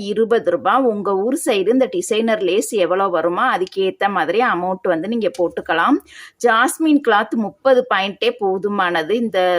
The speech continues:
டிசைன் தைக்கிறதுக்கு. அதுக்கு பாத்தீங்கன்னா, நாற்பது ரூபாய். அப்புறம் முக்கோணம் தைக்கிறதுக்கும் இந்த ஃப்ளவர் தைக்கிறதுக்கும் நூறு ரூபாய் நம்ம வந்து சேர்த்துக்கலாம். இந்த முக்கோணமும் இந்த ஃப்ளவரும் நம்ம தனியா தச்சு பீஸெல்லாம் கட் பண்ணி நூலெல்லாம் கட் பண்ணியிருப்போம்.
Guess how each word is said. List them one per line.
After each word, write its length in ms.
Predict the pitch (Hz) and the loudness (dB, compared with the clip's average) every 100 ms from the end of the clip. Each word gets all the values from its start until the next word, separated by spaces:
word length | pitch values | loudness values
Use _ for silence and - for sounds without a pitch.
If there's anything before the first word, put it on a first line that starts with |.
| 175 - | -2 -6
டிசைன் 400 | 240 220 208 208 | -6 -2 -2 -2
தைக்கிறதுக்கு. 560 | 196 - 202 196 170 254 | -4 -4 -2 0 0 0
அதுக்கு 340 | 254 196 202 | 0 0 -4
பாத்தீங்கன்னா, 460 | 180 185 - 170 196 | -4 -4 -4 -4 -2
நாற்பது 520 | 220 170 185 - 170 | 0 -2 -2 -4 -2
ரூபாய். 380 | 160 147 185 277 - _ _ _ _ - | -2 0 0 0 -2 _ _ _ _ -8
அப்புறம் 340 | - 240 220 | -4 0 0
முக்கோணம் 560 | 214 214 - 285 285 277 | 0 -6 0 2 4 2
தைக்கிறதுக்கும் 760 | - - - 220 202 185 262 330 | 0 -2 0 0 0 -2 0 2
இந்த 220 | 330 220 208 | 2 0 -2
ஃப்ளவர் 520 | - 208 170 247 262 | -2 -4 0 0 0
தைக்கிறதுக்கும் 840 | 254 - 214 208 190 185 - 294 320 | -2 -4 -2 -2 -2 -4 0 0 0
நூறு 300 | 233 233 247 | 0 2 0
ரூபாய் 300 | 202 214 240 | 0 0 0
நம்ம 140 | 214 | 0
வந்து 200 | 180 185 | 0 0
சேர்த்துக்கலாம். 680 | - 208 196 180 190 185 254 | 0 -2 -2 -4 -2 0 0
இந்த 200 | 240 190 | -2 -4
முக்கோணமும் 720 | 190 - 233 233 214 202 311 | -4 -6 0 2 2 0 0
இந்த 160 | 320 220 | 0 0
ஃப்ளவரும் 640 | 220 185 170 220 233 320 | 0 -2 0 0 2 2
நம்ம 200 | 277 208 - | 2 -2 -2
தனியா 420 | 202 185 220 240 233 | -4 -2 -2 -2 0
தச்சு 320 | 180 - 277 | -4 -4 -8
பீஸெல்லாம் 600 | 254 208 - 202 214 233 220 | -8 -6 -4 0 0 0 0
கட் 180 | 220 | -2
பண்ணி 240 | - 202 254 | -4 -2 0
நூலெல்லாம் 560 | 262 240 262 233 196 - | 0 0 2 2 2 0
கட் 180 | 190 - | -4 -4
பண்ணியிருப்போம். 580 | 214 214 202 - 196 277 | -6 -4 -6 -2 0 0